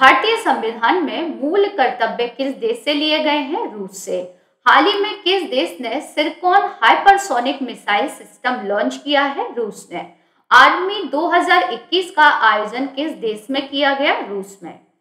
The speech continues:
मैप में आप लोग रसिया देख सकते हैं। रसिया की कैपिटल है मॉस्को और मुद्रा है रूबल। वर्तमान में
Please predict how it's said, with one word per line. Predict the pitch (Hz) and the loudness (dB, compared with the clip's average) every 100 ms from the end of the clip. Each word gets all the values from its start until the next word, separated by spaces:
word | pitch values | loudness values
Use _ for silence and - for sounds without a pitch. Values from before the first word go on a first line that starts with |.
| _ _ - | _ _ -8
मैप | 226 269 269 | 2 4 4
में | 311 311 | 4 4
आप | 269 - | 4 2
लोग | 202 196 | -6 -6
रसिया | 202 - 202 | -8 -6 -6
देख | 190 262 - | -2 -2 0
सकते | 320 320 311 | -4 -2 -4
हैं। | 302 370 285 220 | -4 -6 -8 -6
रसिया | 302 349 381 | -4 0 2
की | 392 392 | 2 0
कैपिटल | 277 240 - 214 | -2 -2 -6 -8
है | 208 302 294 | -8 -8 -8
मॉस्को | 190 185 - - 185 - - _ - | -6 -6 -8 -10 -10 -10 -18 _ 0
और | 247 254 | 2 2
मुद्रा | 226 190 240 | -2 -2 2
है | 233 254 403 | 2 2 -2
रूबल। | 226 - - 196 - _ - | -6 -8 -12 -12 -16 _ 2
वर्तमान | 262 392 381 392 392 392 | 2 4 2 2 2 0
में | 403 | -2